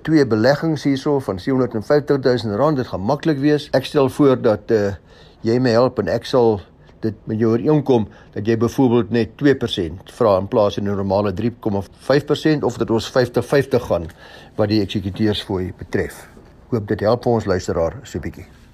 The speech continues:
My laaste bydrae vandag, Ian, handel met 'n saak wat ek al reeds voorheen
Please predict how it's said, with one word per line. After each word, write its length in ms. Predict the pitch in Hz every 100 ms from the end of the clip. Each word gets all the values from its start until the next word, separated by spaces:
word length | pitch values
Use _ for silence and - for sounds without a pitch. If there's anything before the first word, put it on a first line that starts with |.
| - - - - -
My 280 | 110 123 123
laaste 480 | 92 107 131 - 120
bydrae 540 | 92 110 117 123 113
vandag, 380 | 101 92 107 113
Ian, 280 | 110 113 101
handel 300 | 90 120 120
met 180 | 110 95
'n 60 |
saak 280 | - 120 120
wat 160 | 107 98
ek 80 |
al 100 | 95
reeds 240 | 98 127 127
voorheen 580 | - 156 151 110 95